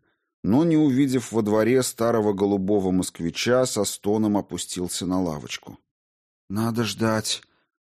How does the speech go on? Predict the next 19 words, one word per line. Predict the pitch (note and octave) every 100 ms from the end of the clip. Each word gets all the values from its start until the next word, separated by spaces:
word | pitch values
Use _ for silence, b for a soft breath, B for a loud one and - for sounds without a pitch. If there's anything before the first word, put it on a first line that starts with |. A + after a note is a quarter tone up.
| _ G2
подумал | F2+ G#2+ G2 F2+
Борис, | F2+ F#2 G#2 C#3 C3+
сознавая, | - A#2 G#2+ G#2+ G#2 C3 B2
что | A2+ G#2
сейчас | - G2+ - A2+ B2 -
он | A2+ A#2+
один, | A2+ F#2+ G#2+ C3 G#2+
надежда | F2+ F2 E2+ A2 G2+ G2
и |
спасение | F#2 - D#2+ - F#2 E2+ F2
семьи. | E2+ - F2+ E2 E2 - _ _ _ _ _ _ -
«Из | G#2+ G2+
города | C3+ E3 D#3 A#2+ B2
нужно | B2 A2 A#2
рвать | A2 A#2 B2
когти | - A2 A2 -
как | A2+ A2 A2+
можно | G2 E2+ G2+
скорее». | - G#2 G2 E2+ D2 -